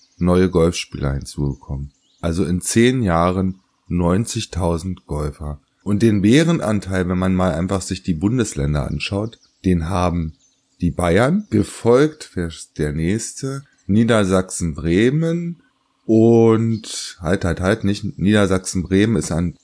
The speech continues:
Platz vier, Nordrhein-Westfalen ist an Platz zwei und Baden-Württemberg am Platz drei. Also nochmal, die Bayern, dort wird am meisten Golf gespielt,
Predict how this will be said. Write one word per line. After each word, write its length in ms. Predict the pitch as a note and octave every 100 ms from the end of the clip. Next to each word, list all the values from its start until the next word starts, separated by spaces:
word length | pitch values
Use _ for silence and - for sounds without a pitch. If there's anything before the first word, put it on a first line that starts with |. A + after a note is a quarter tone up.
| - -
Platz 1040 | F2 E2+ E2+ E2+ E2+ E2+ - - - - -
vier, 720 | - - A#2+ D3 D#3 D#3+ E3 D#3+ _ _ _ _
Nordrhein-Westfalen 1200 | A2+ A2+ B2 A2+ G#2 - G#2+ A#2+ C#3+ E3 D#3+ -
ist 100 | -
an 160 | G#2+ F#2
Platz 380 | F#2+ E2 - -
zwei 500 | - F2 G#2+ C3 C3+ -
und 220 | - G2
Baden-Württemberg 1080 | - F2 F2+ E2+ F#2 A2+ B2 A2 G2 G2 - _
am 220 | E2+ F2
Platz 360 | - E2+ - -
drei. 340 | - D2 C#2 -
Also 220 | - F#2+
nochmal, 400 | F2+ D#2 D2+ C2+ -
die 80 | -
Bayern, 560 | D#2 F#2+ A#2+ C3+ D3 C#3+ _ _ _ -
dort 260 | F2+ F2+
wird 140 | - F#2
am 120 | E2+
meisten 360 | F2 A2 - B2
Golf 240 | A#2 A#2
gespielt, 600 | A#2 - - A2 A2 -